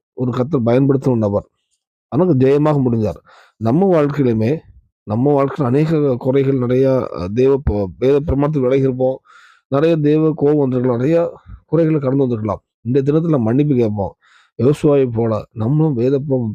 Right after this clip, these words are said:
பிரமாணத்துக்கு வலதும் இடவும் சாயாம வாழ நம்ம ஒப்பு கொடுப்போம்.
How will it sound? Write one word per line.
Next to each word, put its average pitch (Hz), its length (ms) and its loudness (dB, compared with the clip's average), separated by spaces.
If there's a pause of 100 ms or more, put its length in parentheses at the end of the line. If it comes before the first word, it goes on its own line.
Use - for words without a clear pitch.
பிரமாணத்துக்கு 139 720 0
வலதும் 139 380 2
இடவும் 135 400 2
சாயாம 160 520 0
வாழ 135 340 0
நம்ம 113 180 -4
ஒப்பு 113 220 -4
கொடுப்போம். 107 420 -2